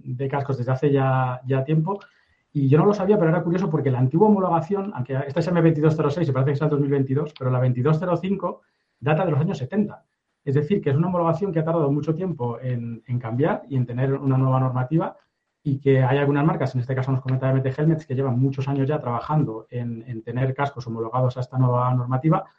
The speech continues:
pero yo no era consciente que realmente es una normativa tan importante y, y que tiene,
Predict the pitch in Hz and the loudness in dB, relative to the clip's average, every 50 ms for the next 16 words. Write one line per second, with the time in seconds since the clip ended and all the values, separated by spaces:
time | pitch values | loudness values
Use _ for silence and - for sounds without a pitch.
0 | _ _ _ _ _ _ _ - 131 127 123 123 143 160 180 175 165 170 170 165 | _ _ _ _ _ _ _ 0 2 2 4 6 6 6 6 6 6 4 4 4
1 | 156 156 143 - 165 165 165 214 - - 143 127 123 127 131 143 147 170 156 160 | 4 4 2 2 2 2 2 0 0 0 0 0 0 0 0 0 -2 -4 -4 -4
2 | 165 156 147 143 143 139 139 135 131 139 147 147 143 139 139 135 135 135 135 - | -2 -2 -2 -2 -2 -2 -2 -2 -2 -2 0 0 0 0 0 0 -2 -2 -4 -6
3 | - _ _ _ _ _ - - - - 131 - - 139 135 131 131 127 - 170 | -10 _ _ _ _ _ -20 -20 -20 -18 -6 -2 0 0 2 2 0 0 0 0
4 | 208 208 - 139 135 127 127 135 135 127 - 127 120 120 - 135 135 139 135 135 | 0 2 2 2 2 0 0 -2 -4 -4 -4 -4 -4 -2 0 0 2 2 2 2
5 | 135 131 131 131 131 | 2 2 0 0 -2